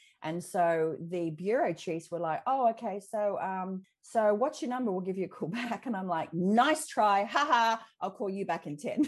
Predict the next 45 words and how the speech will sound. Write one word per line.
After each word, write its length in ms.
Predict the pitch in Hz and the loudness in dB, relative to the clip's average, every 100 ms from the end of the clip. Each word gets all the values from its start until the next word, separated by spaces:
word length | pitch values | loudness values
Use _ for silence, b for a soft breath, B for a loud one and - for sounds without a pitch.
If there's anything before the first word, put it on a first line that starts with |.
| - | 0
<laughs> 80 | - | 0
Make 260 | 294 269 | 2 4
a 40 | 254 | 4
decision. 640 | 269 - 381 247 285 233 - B B B | 4 6 4 6 0 -2 -10 B B B
Because 240 | 247 269 | 0 2
if 100 | 247 | 2
they 140 | 240 240 | 4 2
had 220 | 254 240 | 4 4
our 120 | 214 | 4
number, 680 | 214 285 403 330 180 175 226 - _ _ | 2 -2 -2 -2 0 0 -2 -8 _ _
while 300 | 190 233 233 | -4 0 0
caller 340 | 226 269 220 196 | -2 -6 -2 -2
I 120 | 196 | -2
D 260 | 196 269 349 | -6 -6 -4
didn't 200 | 208 202 | -4 -4
happen, 360 | 180 180 165 | -4 -4 -4
they 140 | 165 160 | -4 -4
could 120 | 180 | -6
have 160 | 180 | -6
the 140 | 160 - | -4 0
area 260 | 240 233 233 | 2 2 0
code. 280 | 247 196 | 0 -2
They 100 | 175 | -2
could 140 | 170 165 | -6 -6
do 120 | 160 | -6
a 60 | 156 | -4
search 320 | - 143 - | -4 -6 -4
on 120 | 147 | -6
that 120 | 147 | -4
and 80 | 156 | -4
they'd 100 | 156 | -4
know 200 | 160 160 | -2 -2
we're 100 | 151 | -2
on 120 | 143 | -6
Hayman 280 | 170 143 143 | -6 -6 -4
Island 460 | 165 233 247 240 208 | 0 4 6 4 0
and 100 | 185 | -2
then 120 | 160 | -2
our 120 | 151 | -4
competitors 560 | 156 - 254 240 220 202 | -8 -6 -2 0 -2 -4
would 140 | 190 185 185 | -10 -10 -6
fly 260 | 175 165 | -4 -2
in. 260 | 165 156 156 | -2 -4 -4
Yeah. 240 | 139 127 - B B B B _ | -6 -8 -14 B B B B _
So 400 | - 196 170 | 4 6 6